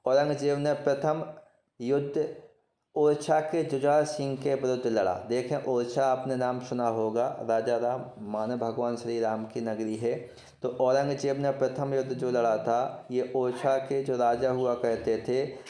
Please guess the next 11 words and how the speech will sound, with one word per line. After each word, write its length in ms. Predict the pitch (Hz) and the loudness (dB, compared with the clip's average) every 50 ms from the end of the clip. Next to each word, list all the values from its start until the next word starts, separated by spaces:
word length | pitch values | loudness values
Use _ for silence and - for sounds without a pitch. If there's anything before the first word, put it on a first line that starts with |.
| - - 110 | -14 -4 -2
जुझार 380 | 120 120 120 131 127 127 123 | -2 2 4 4 4 4 2
सिंह, 380 | 120 - - - 113 101 85 - - - - _ _ - | 0 -2 -4 -6 -6 -6 -6 -10 -14 -18 -20 _ _ -6
इन 160 | 147 151 151 | -2 -2 -2
जुझार 400 | 147 143 131 127 131 131 131 131 | -2 -2 0 2 4 4 4 2
सिंह 340 | 131 - - 131 131 127 120 | 0 -2 -4 -2 -2 -2 -2
के 220 | 123 - 135 143 151 - - - - - 113 | -2 -2 0 0 0 -2 -6 -10 -16 -8 -4
विरुद्ध 300 | 110 113 123 113 120 127 | 0 0 2 2 2 2
लड़ा 320 | 123 123 123 123 123 123 | 2 4 4 4 4 2
था। 460 | 123 - 131 135 143 160 - - - - - - - - - - _ - | 2 2 2 0 0 -2 -6 -12 -18 -20 -20 -20 -20 -20 -20 -10 _ 2
औरंगजेब 720 | 139 139 143 151 160 160 165 165 156 143 147 147 143 143 | 4 4 6 4 2 2 0 -2 0 0 0 0 2 0
ने 400 | 143 147 151 156 156 156 - - | 0 0 -2 -2 -2 -4 -6 -8